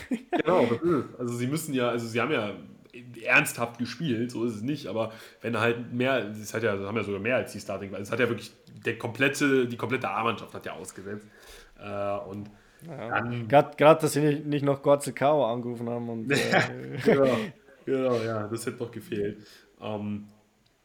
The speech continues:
Speaker 2: deshalb bin ich da ein bisschen gespannt, ähm, aber ja, ansonsten im Westen können wir es eigentlich auch kurz machen. Oben Suns und Warriors wird kein Weg an den beiden vorbeiführen. Ich würde auch vermuten, dass wir die beiden in den Conference Finals, äh, sehen.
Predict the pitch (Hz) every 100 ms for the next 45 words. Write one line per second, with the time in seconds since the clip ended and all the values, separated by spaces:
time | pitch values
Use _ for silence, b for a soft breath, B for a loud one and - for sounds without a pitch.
0 | - - 113 117 156 165 135 123 123 -
1 | 113 127 156 B B B B - 120 120
2 | 120 117 95 107 117 117 110 101 110 107
3 | 113 123 - 117 110 101 - - _ _
4 | _ - - - 117 113 117 - - 120
5 | 107 104 98 131 127 123 120 120 113 123
6 | 117 113 - - 117 117 104 104 107 120
7 | 110 - - - 113 107 113 107 117 107
8 | 107 104 110 107 101 113 - 113 104 -
9 | - - 123 120 107 - 117 135 135 117
10 | 110 - 110 117 117 113 110 107 104 117
11 | 110 113 107 110 117 120 120 - _ 104
12 | 110 110 110 104 110 131 151